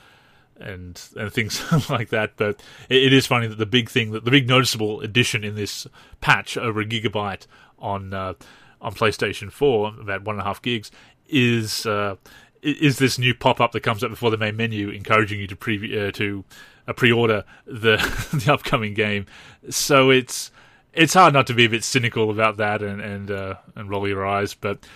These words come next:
there, it's, it's a business at the end of the day. I mean, it, we, we know very much how two K is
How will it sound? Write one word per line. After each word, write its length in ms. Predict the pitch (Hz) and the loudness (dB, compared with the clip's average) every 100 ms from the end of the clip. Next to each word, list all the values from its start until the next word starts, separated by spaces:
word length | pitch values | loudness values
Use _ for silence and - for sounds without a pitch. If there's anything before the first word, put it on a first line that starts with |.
| - _ _ _ _ | -20 _ _ _ _
there, 220 | 110 113 | 0 2
it's, 180 | 107 - | 2 0
it's 140 | 127 - | 2 2
a 60 | |
business 360 | 104 113 120 117 | 4 2 2 -4
at 80 | 110 | -2
the 80 | |
end 100 | 110 | 0
of 40 | 107 | 0
the 60 | |
day. 260 | 104 104 104 | 0 0 0
I 60 | 104 | -2
mean, 200 | 104 104 | -4 -4
it, 120 | 101 | -6
we, 180 | 104 - - - | -8 -10 -18 -8
we 140 | 110 | -4
know 240 | 110 107 | 0 0
very 240 | 101 113 107 | 0 0 0
much 260 | 104 98 | -2 -6
how 120 | - 101 | -4 -2
two 180 | 117 | -2
K 220 | 107 107 101 | 0 0 -2
is 320 | 95 - | -4 -10